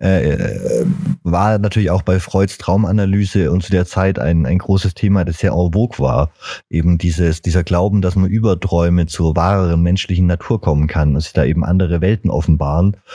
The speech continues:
und der Traum auf eine ganz andere Art und Weise Wertung erfahren hat. Und wie war das Martin Luther Zitat noch? Das Trau-, Träume haben keine Wahrheit. Das einzig Wahre,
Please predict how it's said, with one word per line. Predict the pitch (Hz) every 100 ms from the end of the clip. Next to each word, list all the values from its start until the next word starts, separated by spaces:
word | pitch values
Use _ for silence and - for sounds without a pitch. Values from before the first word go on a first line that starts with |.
| -
und | - 90
der | 85
Traum | - 78 92 104 92 -
auf | 80
eine | 95
ganz | 85 87 90
andere | 98 98 90 -
Art | 87 85
und | - 87
Weise | 80 85 85 87
Wertung | 104 110 87 80 76 76 _ - -
erfahren | 92 85 78 76
hat. | 71 - - - _
Und | 78 78 76 76 - - _ - _
wie | 87 92
war |
das | 95 87
Martin | 95 95 92
Luther | 101 110
Zitat | - 95 95 95
noch? | 95
Das | 92 85 - - -
Trau-, | - 95 92
Träume | - 104 107
haben | 98
keine | 101 95 87
Wahrheit. | 95 107 104 101
Das | 87
einzig | 90 95 92
Wahre, | 90 101 104 90